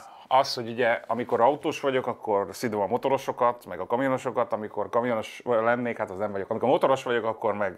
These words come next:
szidom a többieket, tehát mindig az ellenfelet.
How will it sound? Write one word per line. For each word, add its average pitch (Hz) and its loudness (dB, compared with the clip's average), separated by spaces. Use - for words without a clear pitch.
szidom 101 -2
a 92 2
többieket, 139 0
tehát 123 -2
mindig 147 0
az 107 2
ellenfelet. 92 2